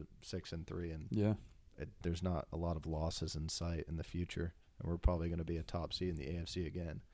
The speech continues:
Speaker 1: So it's just kind of those.
Speaker 2: Yeah, if you can say one thing about the receiving core, there's no one you key on,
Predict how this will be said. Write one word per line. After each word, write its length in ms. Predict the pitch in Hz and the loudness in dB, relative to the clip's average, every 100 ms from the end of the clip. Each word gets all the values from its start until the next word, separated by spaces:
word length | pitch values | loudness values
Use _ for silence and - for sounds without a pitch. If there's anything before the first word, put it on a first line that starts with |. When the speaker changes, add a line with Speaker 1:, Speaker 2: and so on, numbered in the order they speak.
| - - - - - | -20 -20 -18 -18 -18
Speaker 1:
So 260 | - 85 80 | -6 -2 0
it's 120 | 82 | 0
just 260 | - 92 - | -2 -2 -2
kind 160 | 85 82 | -4 -4
of 140 | 80 | -4
those. 380 | 76 76 - - - - - - - - - - - - | -4 -4 -8 -12 -12 -12 -10 -10 -10 -10 -12 -18 -18 -12
Speaker 2:
Yeah, 140 | - 117 - | -4 -4 -2
if 140 | 117 | 0
you 80 | 113 | 2
can 140 | 139 135 | 4 6
say 140 | 127 | 8
one 200 | 101 117 | 8 8
thing 160 | 117 98 | 6 6
about 300 | 90 90 - | 4 4 2
the 80 | |
receiving 440 | 85 82 - 95 87 | 2 2 2 2 2
core, 200 | - 87 | 2 4
there's 180 | 85 92 | 4 6
no 140 | 95 | 6
one 160 | 98 87 | 8 6
you 80 | |
key 320 | 82 - 95 82 | 2 2 4 4
on, 280 | 76 78 | 2 -4